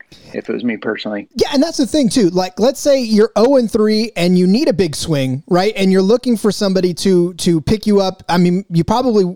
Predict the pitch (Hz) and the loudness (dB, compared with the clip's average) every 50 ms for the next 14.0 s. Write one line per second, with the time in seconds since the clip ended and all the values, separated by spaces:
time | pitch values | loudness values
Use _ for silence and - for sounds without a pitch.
0 | _ _ - 180 202 214 208 180 - - 170 160 156 160 170 185 190 180 175 160 | _ _ -4 -4 0 0 0 -2 0 0 0 2 2 2 0 0 0 0 0 2
1 | 147 147 160 180 190 175 143 135 135 135 - - - - - 175 170 175 - - | 0 0 0 0 0 0 0 0 0 -2 -4 -10 -16 -6 -4 -2 -2 -2 -6 -8
2 | - - - 220 180 - 190 196 196 202 214 233 240 240 - 233 233 240 220 196 | -10 -4 -2 -2 -2 2 2 2 4 4 4 4 4 2 2 2 2 2 2 4
3 | 185 185 170 - 277 302 269 - 214 - 226 208 185 165 156 - - 190 190 180 | 2 0 0 0 -2 -4 -2 -2 -2 0 0 0 2 0 -2 -2 -2 0 0 0
4 | 180 - - 170 147 - 160 143 - 226 240 - - 190 180 180 180 185 175 - | 0 0 -2 -2 -2 0 -2 0 0 -2 -2 -2 -2 -2 0 0 0 -2 -2 -4
5 | - 196 175 175 160 160 165 220 233 190 156 - - - - - - - - 185 | -4 -2 0 2 0 2 2 0 0 -2 -4 -8 -14 -16 -20 -20 -12 -4 -2 0
6 | 180 180 185 180 175 - _ - 180 180 175 180 190 208 220 240 233 - - - | 0 0 0 -2 -4 -8 _ -16 -8 -2 0 2 2 2 0 -2 -4 -4 -2 -2
7 | 233 233 233 - - 220 214 - 196 170 151 - 202 196 202 196 - 196 160 - | -2 -2 -2 -2 -2 -2 -2 0 -2 -4 -2 -2 -2 0 0 0 0 -2 0 0
8 | 165 147 - 208 185 175 185 180 - - 196 208 226 202 185 170 175 175 185 185 | -2 -2 0 -2 -2 0 -2 -2 0 2 2 4 4 4 2 0 2 2 0 0
9 | 165 147 143 - - 262 247 185 160 156 151 - 160 151 143 147 160 208 320 339 | 0 -2 -4 -2 -2 0 0 0 0 -2 -2 -2 -2 0 0 2 2 2 2 0
10 | 254 175 156 151 131 _ - - - - - - _ _ - - 220 233 196 180 | 0 0 -2 -4 -6 _ -16 -20 -20 -20 -20 -20 _ _ -6 -4 -2 -2 -4 -4
11 | - 175 165 180 180 170 190 220 294 294 240 202 - - 220 277 302 285 214 - | -4 -4 -2 0 2 2 2 2 2 0 -2 -2 0 0 0 0 0 -2 -2 -2
12 | - 170 - 185 160 165 - 185 160 - - - 196 - - - 196 160 147 139 | -2 -2 -2 -2 -2 -2 -2 -4 -4 -4 -4 -4 -4 -4 -2 -4 -4 -2 -2 -2
13 | - - 143 131 131 143 139 139 135 143 139 - - - - 151 147 143 143 | 0 0 0 0 0 0 -2 -2 -2 -4 -4 -4 -4 -2 0 0 0 0 -2